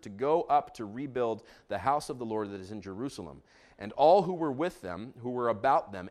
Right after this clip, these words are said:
aided them with vessels of silver, with gold, with goods, with beasts, and with costly wares, besides all that was freely offered. Cyrus the king also brought out the vessels of the house of the Lord that Nebuchadnezzar had carried away from Jerusalem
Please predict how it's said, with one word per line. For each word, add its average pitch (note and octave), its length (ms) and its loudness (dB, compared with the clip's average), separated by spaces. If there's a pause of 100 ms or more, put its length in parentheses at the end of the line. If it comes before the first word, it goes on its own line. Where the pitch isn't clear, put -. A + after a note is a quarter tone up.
aided D#3+ 320 -2
them G2 160 -6
with F2 120 -10
vessels A#2 420 -6
of F#2 100 -12
silver, D#3 380 -4
with G2 180 -10
gold, C3 260 2
with G2 200 -8
goods, C3 260 0
with E2+ 220 -14
beasts, - 480 -12 (320)
and F#2+ 100 -10
with G2+ 140 -10
costly D3 500 -4
wares, A2+ 500 -2 (400)
besides B2 520 2
all B2 220 2
that B2+ 60 -4
was A2+ 140 -6
freely G#2 320 -8
offered. A2 380 -2 (260)
Cyrus F3+ 600 0
the - 100 -12
king A2 640 -4
also D#3 320 2
brought C3+ 340 0
out B2+ 180 0
the A2 60 -12
vessels G#2+ 440 -4
of G2 80 -8
the G2 100 -8
house A#2 260 -4
of B2+ 80 -6
the A#2 80 -6
Lord G2 300 -2 (280)
that G2 120 -8
Nebuchadnezzar B2 960 -4
had G#2 220 -10
carried D3+ 360 0
away A#2+ 220 0
from G#2+ 180 -8
Jerusalem A2 600 -6